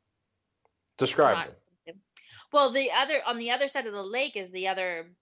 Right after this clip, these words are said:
Speaker 2: complete mansions that are, that
Speaker 1: That's what
Speaker 2: I
Speaker 1: I'm
Speaker 2: love.
Speaker 1: talking about.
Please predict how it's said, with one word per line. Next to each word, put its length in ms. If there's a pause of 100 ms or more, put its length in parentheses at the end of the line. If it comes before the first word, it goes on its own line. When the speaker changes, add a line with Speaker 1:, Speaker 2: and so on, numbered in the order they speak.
(180)
Speaker 2:
complete 480 (100)
mansions 680
that 180
are, 320
that 100
Speaker 1:
That's 60
what 100
Speaker 2:
I 60
Speaker 1:
I'm 80
Speaker 2:
love. 20
Speaker 1:
talking 240
about. 280